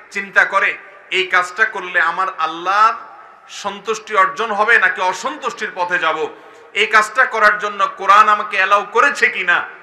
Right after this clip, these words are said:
যদি করে তাহলে হাদিস তার কি পদ্ধতি বাতলেছে সে অনুযায়ী আমি করব।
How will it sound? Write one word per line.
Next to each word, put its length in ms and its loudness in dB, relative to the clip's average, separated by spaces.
যদি 200 -2
করে 360 4
তাহলে 240 0
হাদিস 540 0
তার 160 6
কি 240 -10
পদ্ধতি 460 -2
বাতলেছে 480 -2
সে 180 -4
অনুযায়ী 320 2
আমি 120 -2
করব। 420 -8